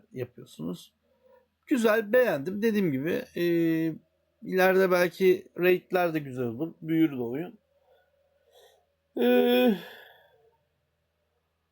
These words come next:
bir şey yok. Yani Game Pass'teki oyun gelirse de ona da video çekeceğim efendim.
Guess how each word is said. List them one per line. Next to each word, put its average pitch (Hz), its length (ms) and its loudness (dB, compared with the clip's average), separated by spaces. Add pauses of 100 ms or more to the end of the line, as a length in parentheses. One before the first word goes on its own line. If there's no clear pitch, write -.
(2000)
bir 196 80 -8
şey 202 260 -4
yok. 196 300 -2 (2250)
Yani 151 100 -14
Game 220 240 2
Pass'teki 202 400 -2
oyun 202 220 2
gelirse 185 420 -2
de 208 60 0
ona 180 260 -2
da 175 120 0
video 165 220 -4
çekeceğim 147 440 -6
efendim. 147 320 -8